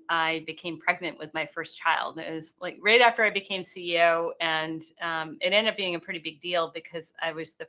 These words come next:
first public company C F O, that, C E O that we could find at the time that, uh, had become pregnant while C E O. And, um, then I went on my, my maternity leave.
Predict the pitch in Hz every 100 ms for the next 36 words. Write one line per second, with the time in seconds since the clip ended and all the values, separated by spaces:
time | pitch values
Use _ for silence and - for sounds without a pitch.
0 | - 165 165 - - _ _ _ - 202
1 | 196 196 170 180 175 165 156 - 160 -
2 | _ _ _ - 180 - 190 156 147 220
3 | - 262 226 214 247 226 240 247 254 254
4 | 240 240 240 185 180 208 _ _ _ _
5 | _ - 208 185 185 - - 202 180 165
6 | 170 - 196 170 175 175 - 180 170 -
7 | - 180 160 156 - 156 151 160 156 151
8 | 147 - 175 165 160 156 151 - _ 165
9 | 160 156 156 151 _ - 180 180 180 175
10 | 175 165 - 175 165 165 - 247 254 185
11 | 160 156 156